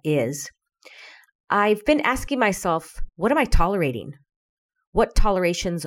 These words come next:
are you putting up with, Joanna?" And here's the interesting thing when it comes to tolerations. Many times when we ask ourselves that, we automatically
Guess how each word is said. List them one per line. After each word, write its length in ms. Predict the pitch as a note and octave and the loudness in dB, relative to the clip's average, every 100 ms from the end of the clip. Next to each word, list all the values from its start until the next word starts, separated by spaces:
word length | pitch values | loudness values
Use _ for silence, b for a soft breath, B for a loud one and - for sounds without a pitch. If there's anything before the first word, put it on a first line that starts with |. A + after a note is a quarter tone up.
| - | -6
are 160 | D#3 D#3 | -4 -4
you 120 | D#3 | -2
putting 320 | - D#3+ D3 | 0 0 0
up 160 | E3 - | 0 4
with, 220 | - - - | 2 0 -10
Joanna?" 600 | - C#3+ B2 A2 E2+ - _ B B B B | -4 -2 -2 -4 -8 -12 _ B B B B
And 360 | E3+ F3 E3 D#3 - _ _ _ _ _ | -4 -2 -2 -6 -12 _ _ _ _ _
here's 300 | - C#4 C#4 | -2 0 2
the 100 | A#3+ | 2
interesting 340 | A3 A#3 A#3 | 0 -2 -4
thing 160 | G3 G#3+ | 0 0
when 140 | G3+ | 0
it 80 | D#3 | 0
comes 200 | G3 F#3+ | -4 -4
to 80 | G3 | -4
tolerations. 960 | F#3+ F#3 E3+ D#3+ D3+ E3+ A#3+ A#3+ A#3+ - B - | -2 0 2 2 0 0 -2 -2 -6 -12 B 0
Many 160 | B3 | 0
times 280 | C4 A#3 A3 | 2 0 2
when 120 | G#3+ | 0
we 100 | F#3 - | 0 0
ask 220 | A3+ - | -2 -2
ourselves 380 | G3+ - E3 D3 | -4 -2 -4 0
that, 200 | E3 C#3+ | 0 0
we 160 | F3 - | -2 0
automatically 840 | G3+ C4+ A#3+ F#3+ F3 E3+ - D3+ | 2 2 2 0 0 -2 -2 -2